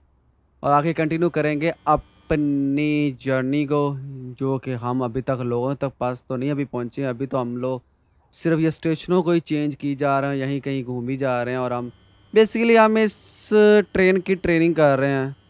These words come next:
तो मिलते हैं नेक्स्ट वीडियो के अंदर। वैसे भी ये अभी स्टार्ट होने लगा शायद मिशन, नहीं, ओके, अभी भी एक मिनट पड़ा हुआ है।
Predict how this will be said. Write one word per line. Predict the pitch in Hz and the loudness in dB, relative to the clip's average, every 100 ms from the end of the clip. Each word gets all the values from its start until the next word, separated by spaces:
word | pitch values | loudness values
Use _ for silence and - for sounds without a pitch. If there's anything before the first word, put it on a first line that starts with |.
| _ _ _ _ _ _ 143 | _ _ _ _ _ _ -4
तो | 135 135 131 131 | 0 0 0 0
मिलते | 131 151 139 165 | -2 -4 -2 -2
हैं | 160 | 0
नेक्स्ट | 151 - | -2 -4
वीडियो | 156 156 | -2 0
के | 147 | 0
अंदर। | 151 156 | 0 0
वैसे | 147 143 160 | 2 0 0
भी | 151 | -2
ये | 147 | -2
अभी | 139 135 | -2 -4
स्टार्ट | 135 135 127 131 | -4 -2 0 0
होने | 131 | 0
लगा | 120 120 123 | -2 -4 -4
शायद | 131 123 | -4 -6
मिशन, | 120 131 131 | -6 -8 -6
नहीं, | 139 143 127 | -4 -2 -4
ओके, | 120 - 117 | -6 -6 -8
अभी | 117 127 | -4 -4
भी | 131 | -2
एक | 123 | -2
मिनट | 123 123 117 | -4 -4 -2
पड़ा | 120 | -2
हुआ | 117 | -2
है। | 117 | -4